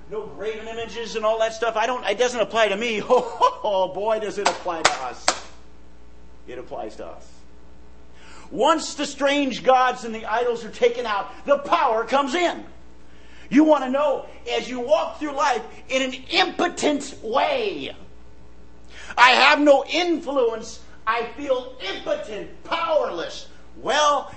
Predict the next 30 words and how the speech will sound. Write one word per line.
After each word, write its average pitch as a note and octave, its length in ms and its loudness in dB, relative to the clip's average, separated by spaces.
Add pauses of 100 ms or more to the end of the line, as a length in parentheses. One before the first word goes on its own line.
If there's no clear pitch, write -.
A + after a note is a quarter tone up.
maybe A#3 280 4
you G#3+ 220 2
ought G3+ 100 8
to G3 80 4
go G3 120 8
into F#3+ 120 4
the F3+ 80 4
cabinet F3 440 4 (260)
and D#3+ 160 -2
see G3 180 -2
what F3+ 200 -2
you E3+ 60 2
have C#3+ 480 0
as C3 140 -8
far C#3+ 180 -4
as B2 100 -8
idols. A2+ 760 -8 (2750)
Get D#4 260 2 (440)
rid F4 240 8
of G4 100 8
the F#4 160 8
idols, G3+ 840 4 (260)
and A3 140 2
the B3 80 2
power D4+ 420 4
comes C4 300 0
in. G#3 260 -2 (1500)
And B2 80 -8
the F3 120 0
influence A#3 720 -4